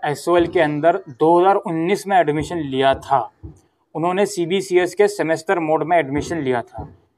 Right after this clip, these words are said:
यानी कि उनको semester wise paper देने होते हैं। अब दो हज़ार उन्नीस में क्या हुआ, हाई Court ने नवंबर दिसंबर दो हज़ार उन्नीस के जो एसओएल के एग्जाम थे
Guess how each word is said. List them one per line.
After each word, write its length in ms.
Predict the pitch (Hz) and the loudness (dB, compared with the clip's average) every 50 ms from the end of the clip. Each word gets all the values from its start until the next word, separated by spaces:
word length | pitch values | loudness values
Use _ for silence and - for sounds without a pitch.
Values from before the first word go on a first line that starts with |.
| _ _ 131 | _ _ -2
यानी 220 | 131 139 151 151 | -2 0 0 -2
कि 240 | 139 202 226 262 269 _ _ _ _ _ _ _ _ 160 | -4 -4 -6 -6 -8 _ _ _ _ _ _ _ _ -8
उनको 340 | 151 151 147 135 185 214 | -6 -6 0 2 2 2
semester 560 | 208 - - - 156 156 165 165 165 - 202 190 | 2 2 -2 -4 -2 0 -2 -2 -2 0 0 2
wise 340 | 165 160 170 190 190 185 | 2 4 4 2 2 2
paper 260 | - 156 - - 175 156 | -2 -4 -2 -2 -4 -4
देने 280 | 139 147 143 156 180 185 | -4 -6 -6 -6 -6 -8
होते 280 | 147 139 135 - 131 | -8 -8 -8 -8 -10
हैं। 260 | 120 113 113 110 107 _ _ _ _ _ _ _ _ _ _ _ _ _ - | -12 -12 -14 -18 -20 _ _ _ _ _ _ _ _ _ _ _ _ _ 0
अब 220 | 180 180 214 240 _ 196 | 0 0 -2 -8 _ -8
दो 180 | 147 156 160 185 | -2 0 2 4
हज़ार 140 | 202 208 | 4 4
उन्नीस 360 | 208 196 190 196 208 202 202 214 | 4 2 0 0 -2 -2 -2 -4
में 100 | 214 196 | -2 2
क्या 140 | - 202 | 2 4
हुआ, 280 | 190 196 190 202 202 214 - _ _ _ _ _ - | 4 6 4 4 2 0 -4 _ _ _ _ _ -4
हाई 160 | 135 143 170 | 0 0 0
Court 280 | 175 - 175 170 170 160 | 2 2 0 0 0 0
ने 260 | 160 175 180 185 180 - _ _ _ _ _ - | 0 -2 -2 -2 -2 -6 _ _ _ _ _ -12
नवंबर 480 | 147 135 135 135 147 156 160 175 180 160 | -4 -2 0 0 0 2 2 0 0 0
दिसंबर 440 | 147 143 147 151 156 156 160 165 | -2 -4 -6 -4 0 2 2 2
दो 160 | 160 139 147 143 | 2 2 0 2
हज़ार 140 | 147 156 156 | 2 2 2
उन्नीस 480 | 160 - - 156 147 156 170 180 - | 0 -4 -8 -6 -6 -4 -4 -6 -6
के 160 | - - 180 165 | -4 -2 0 0
जो 200 | 170 170 165 - | 2 0 0 0
एसओएल 380 | - - 202 196 - 175 175 175 | 0 -2 -2 0 2 2 2 4
के 100 | 175 180 | 4 2
एग्जाम 460 | 175 147 131 117 147 147 160 165 151 151 | 0 0 0 0 0 2 2 0 -2 -4
थे 120 | 160 175 | -4 -6